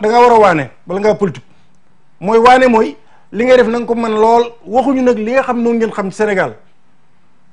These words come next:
Ay élection, ak i wote, ak i parti, ak i xëccoo, ak i ŋaayoo, déedéet.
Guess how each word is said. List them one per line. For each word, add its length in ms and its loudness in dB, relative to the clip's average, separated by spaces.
Ay 240 -8
élection, 560 -4
ak 140 -12
i 60 -6
wote, 400 -6
ak 140 -14
i 60 -6
parti, 400 -4
ak 180 -14
i 40 -8
xëccoo, 380 -6
ak 120 -8
i 40 -10
ŋaayoo, 320 -4
déedéet. 300 2